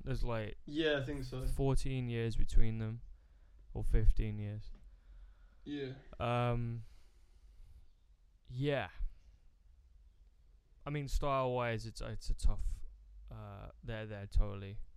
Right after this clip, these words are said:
Speaker 1: um, different.
Speaker 2: Yeah,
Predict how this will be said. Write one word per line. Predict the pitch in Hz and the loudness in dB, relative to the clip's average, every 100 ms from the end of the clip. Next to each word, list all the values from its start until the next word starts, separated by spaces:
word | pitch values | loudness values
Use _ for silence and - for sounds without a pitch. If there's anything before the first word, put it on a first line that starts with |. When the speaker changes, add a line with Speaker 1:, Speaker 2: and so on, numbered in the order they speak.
| - - - - - - - - - | -20 -20 -20 -20 -20 -20 -20 -14 -10
Speaker 1:
um, | 101 98 92 - - - - - - - - - | -8 -8 -8 -10 -12 -20 -20 -20 -20 -20 -20 -6
different. | - 113 - 107 113 - - - - - - - - | 4 8 8 6 -6 -14 -20 -20 -20 -20 -20 -20 -4
Speaker 2:
Yeah, | 170 185 151 | 4 4 4